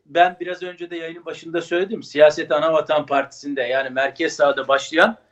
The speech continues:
ve başbakanı bir darbeyle, hain bir darbeyle asılan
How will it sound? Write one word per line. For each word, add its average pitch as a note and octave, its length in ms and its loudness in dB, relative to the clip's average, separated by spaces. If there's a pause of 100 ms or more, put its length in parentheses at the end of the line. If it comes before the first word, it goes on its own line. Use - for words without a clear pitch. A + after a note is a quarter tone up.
(340)
ve D#3 220 4
başbakanı E3+ 720 -2 (180)
bir C#3 340 -6
darbeyle, D3+ 720 2
hain D#3 420 0
bir C#3 160 -10
darbeyle C3+ 420 -4
asılan D#3+ 580 0